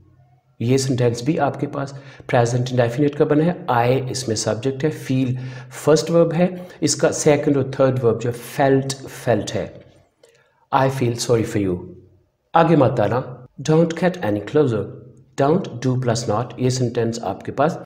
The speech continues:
imperative का बना है, Negative। मुझे यहाँ से बाहर निकालो,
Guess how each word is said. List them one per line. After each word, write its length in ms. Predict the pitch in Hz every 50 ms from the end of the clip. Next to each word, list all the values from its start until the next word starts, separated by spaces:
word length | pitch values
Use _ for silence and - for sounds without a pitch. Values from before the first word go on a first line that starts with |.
| _ _ _ - 147
imperative 520 | 139 - 160 135 123 127 127 127 110 -
का 120 | - - 104
बना 220 | 92 101 98 98
है, 180 | 98 104 123 123
Negative। 520 | 107 92 90 101 87 - 85 80 - - - - - - _ _ _ _ _ _ _ _ _ _ _ _ _ _ _ _ _ _ _ _ _ _ _ _ _ _ - 165
मुझे 180 | 165 160 214
यहाँ 180 | 208 208 196 196
से 120 | 180 175
बाहर 220 | 151 160 151 147 139
निकालो, 420 | 127 123 123 104 98 104 120 135